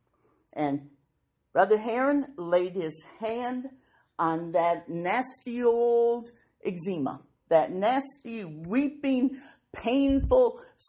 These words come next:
sore eczema, and that line of infection that was going up my leg. And as he laid his hand there,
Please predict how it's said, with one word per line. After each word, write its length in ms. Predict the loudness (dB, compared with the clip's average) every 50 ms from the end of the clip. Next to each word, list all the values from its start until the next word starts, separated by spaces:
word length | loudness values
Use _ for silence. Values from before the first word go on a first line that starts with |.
| -16 -10 -2
sore 520 | 2 2 4 4 4 4 4 2 2 -2 -2 -4
eczema, 680 | -6 -6 -6 -6 -6 -4 -4 -2 -2 -2 -2 -4 -8 -16 -20 -20 _ _ _
and 280 | 0 2 2 2 2 2
that 320 | 2 2 2 0 -4 -8
line 640 | -10 -6 -2 2 2 4 4 4 2 2 2 0 0
of 140 | 0 0 2
infection 680 | 2 2 2 2 0 -2 -4 -4 -8 -8 -6 -4 -4 -4
that 180 | -4 -6 -6
was 200 | -8 -10 -10 -6
going 340 | -2 -2 -2 -2 -2 -2 -2
up 180 | -2 -2 -4 -4
my 220 | -6 -4 -4 -4
leg. 500 | -2 -2 0 0 0 0 -2 -8 -14 -20 _ _ -12 -12 -10 -12 -16 _ _ _ -8
And 180 | -6 -6 -4 -2
as 200 | -2 0 0 -2 -4 -8 -14
he 140 | -14 -12 -8
laid 400 | -6 -6 -6 -6 -6 -10 -10 -8
his 200 | -8 -8 -8 -10 -12
hand 400 | -10 -8 -6 -4 -4 -4 -4 -6
there, 400 | -4 -4 -4 -6 -6 -10 -14